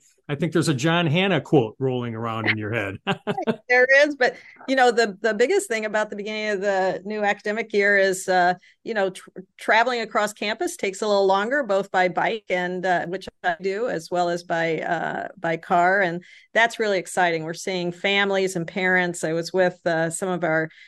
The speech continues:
Speaker 2: James Madison, uh, students and parents, uh, just last week, uh, as they were doing an early start. I've been talking with a lot of students on campus. It's an exciting time. And, uh, this summer I was at a meeting and someone said they were despairing for the future.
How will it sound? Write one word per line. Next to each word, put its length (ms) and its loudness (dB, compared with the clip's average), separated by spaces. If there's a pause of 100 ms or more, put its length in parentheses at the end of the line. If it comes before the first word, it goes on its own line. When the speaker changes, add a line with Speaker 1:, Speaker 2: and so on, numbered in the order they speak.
(120)
Speaker 2:
James 280 -2
Madison, 680 0
uh, 200 0
students 500 -2
and 140 -2
parents, 640 -2
uh, 180 -2
just 280 -6
last 320 0
week, 340 0
uh, 40 -4
as 240 -4
they 160 0
were 120 2
doing 260 -2
an 60 -6
early 300 0
start. 400 -2
I've 100 -4
been 140 -8
talking 320 -4
with 140 -6
a 40 -6
lot 220 2
of 80 0
students 340 -6
on 140 -4
campus. 540 -6 (480)
It's 200 4
an 80 4
exciting 680 0
time. 580 -6
And, 420 0
uh, 120 4
this 220 -2
summer 220 0
I 80 4
was 160 0
at 120 2
a 40 -2
meeting 340 -2
and 100 -8
someone 220 -8
said 240 -2
they 80 0
were 80 0
despairing 640 -2
for 120 -6
the 80 0
future. 580 -4